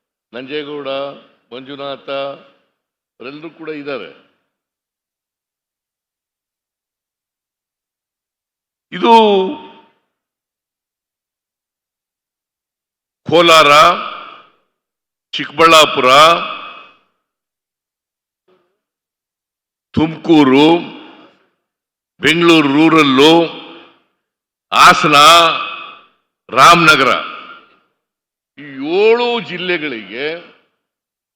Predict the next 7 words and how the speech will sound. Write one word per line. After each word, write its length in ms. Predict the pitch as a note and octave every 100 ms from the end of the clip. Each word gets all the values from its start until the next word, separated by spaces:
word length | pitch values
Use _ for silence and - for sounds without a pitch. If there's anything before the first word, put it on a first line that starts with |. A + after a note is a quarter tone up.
| _ _ _ _ _ _
ಏಳು 440 | G2+ D3 F3+ G#3 G#3+
ಜಿಲ್ಲೆಗಳಿಗೆ 640 | D#3 D3+ C#3+ A#2+ A#2 A#2
ನೀರನ್ನ 540 | D3+ B2+ C3+ C3+ A#2+ B2+
ಕೊಡ್ತಕ್ಕಂಥ 800 | D#3 A#2 G#2 B2 - A2 F2+ - C3 C#3 -
ಒಂದು 260 | A2+ A2+ C#3+
ಮಹತ್ವಾಕಾಂಕ್ಷೆ 1160 | A2+ F#2+ A2+ - C3+ - G#2+ G2 E2+ - E3+
ಯೋಜನೆ 760 | A#2+ F#2+ D#2+ E2 D2+ G2+ G#2 F#2